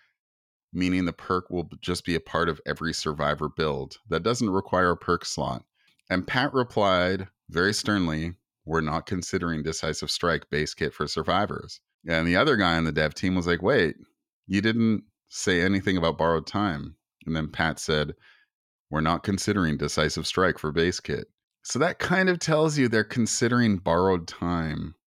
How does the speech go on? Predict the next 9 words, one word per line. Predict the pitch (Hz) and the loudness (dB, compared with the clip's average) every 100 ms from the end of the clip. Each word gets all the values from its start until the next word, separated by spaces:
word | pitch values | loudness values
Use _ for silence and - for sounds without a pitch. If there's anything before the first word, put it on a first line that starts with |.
| _ _ - | _ _ -2
base | 82 87 - | 2 2 -2
kit | - 80 65 - - - _ _ _ - | -6 -4 -4 -6 -14 -20 _ _ _ -6
as | 76 80 | -2 -2
an | 80 - | -2 -4
anti-tunnel | 82 85 - 78 73 - 78 76 73 76 - | -4 -4 -2 -4 -6 -8 -6 -4 -6 -10 -8
mechanic | 78 76 - 85 76 - | -8 -6 -2 -2 -2 -6
in | 71 | -6
the | |
game. | 76 82 80 71 | -2 0 0 -4